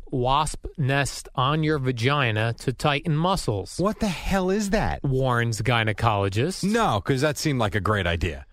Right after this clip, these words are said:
Speaker 1: "An all-natural treatment," this comes to us from, let me give proper credit
Speaker 2: London,
Speaker 1: here.
Speaker 2: I think.
Speaker 1: Uh, The Independent, which is in London.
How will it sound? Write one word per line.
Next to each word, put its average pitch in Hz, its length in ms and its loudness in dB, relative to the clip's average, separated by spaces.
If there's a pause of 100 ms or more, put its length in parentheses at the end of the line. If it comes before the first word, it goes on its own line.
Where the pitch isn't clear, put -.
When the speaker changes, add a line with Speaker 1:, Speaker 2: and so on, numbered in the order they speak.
(360)
Speaker 1:
"An 151 180 0
all-natural 190 720 2
treatment," 156 680 0 (480)
this 135 200 0
comes 127 280 0
to 127 120 6
us 113 160 0
from, 113 240 2
let 135 80 0
me 127 100 0
give 104 300 -4
proper 117 320 4
credit 123 340 0
Speaker 2:
London, 170 340 2
Speaker 1:
here. - 80 0
Speaker 2:
I 82 40 -2
think. 127 220 0
Speaker 1:
Uh, 113 140 2
The 123 160 2
Independent, 139 640 2
which 104 180 -2
is 104 100 0
in 110 160 2
London. 101 440 -2